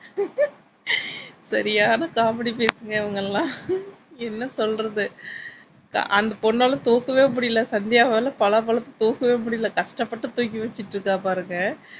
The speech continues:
செம்மையா இருந்துச்சு பாருங்க. அதான் அவளால கையில பிடிச்சிருக்கவே முடியல.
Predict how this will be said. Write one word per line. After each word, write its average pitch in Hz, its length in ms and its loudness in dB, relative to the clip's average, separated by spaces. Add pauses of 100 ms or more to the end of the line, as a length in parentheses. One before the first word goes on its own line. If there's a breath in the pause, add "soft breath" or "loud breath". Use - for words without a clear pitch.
(540 loud breath)
செம்மையா 208 520 2
இருந்துச்சு 214 360 -4
பாருங்க. 185 320 0
அதான் 190 300 -6 (340 soft breath)
அவளால 190 380 0
கையில 220 300 2 (100)
பிடிச்சிருக்கவே 240 500 -2 (140)
முடியல. 196 380 0